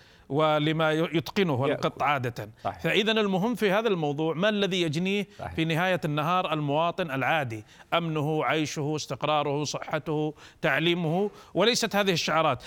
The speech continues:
Speaker 1: أنا لفت انتباهي أيضًا أنه ذكر الأستاذ عادل أنه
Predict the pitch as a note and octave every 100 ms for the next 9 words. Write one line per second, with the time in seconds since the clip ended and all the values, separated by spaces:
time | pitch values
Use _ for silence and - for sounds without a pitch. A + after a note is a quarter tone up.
0 | - G3 B3+ C4 C4+ C4 A#3+ G#3+ C4 A3+
1 | G#3 F#3 F3+ G#3 - - - E3 E3+ -
2 | D#3 A3+ G3+ E3 - E3+ D#3+ G3 F#3 F3
3 | E3